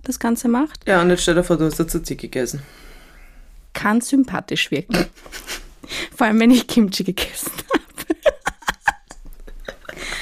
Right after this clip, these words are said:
Speaker 1: Super ist es, wenn man dann schon länger was davon hat. Das ist ja, das ist so ein täglicher Begleiter. Der kommt immer wieder vorbei, schaut, ob das Date noch gut läuft, ob es zu gut läuft. Dann sagt er, "Hi, ich bin wieder da.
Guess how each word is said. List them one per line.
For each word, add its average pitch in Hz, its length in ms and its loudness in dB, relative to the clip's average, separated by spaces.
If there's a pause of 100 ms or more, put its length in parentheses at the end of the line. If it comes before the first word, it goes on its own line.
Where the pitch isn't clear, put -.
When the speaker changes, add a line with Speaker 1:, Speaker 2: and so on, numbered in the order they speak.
(160)
Speaker 1:
Super 311 320 -2
ist 262 100 2
es, 240 100 -2
wenn 247 100 0
man 233 100 0
dann 220 140 0
schon 208 240 -2
länger 185 340 0
was 233 100 -6
davon 254 380 -2
hat. 302 320 -6 (160)
Das - 120 -8
ist 233 120 -2
ja, 233 100 2 (340)
das 262 140 0
ist 254 120 -2
so 262 80 0
ein 233 100 2
täglicher 254 420 0
Begleiter. 190 500 0
Der - 120 -4
kommt 226 260 0
immer 262 240 6
wieder 269 280 2
vorbei, 240 400 -2
schaut, - 320 -2
ob 247 80 -4
das 233 180 -2 (180)
Date 226 240 0
noch 262 180 6
gut 311 240 6
läuft, 233 520 2 (400)
ob 226 140 4
es 262 180 0
zu - 240 2
gut 247 320 0
läuft. - 540 0 (600)
Dann 294 100 2
sagt 254 220 -4
er, - 240 -6
"Hi, 330 300 6 (880)
ich - 160 -8
bin 226 180 2
wieder 190 160 2
da. 180 180 0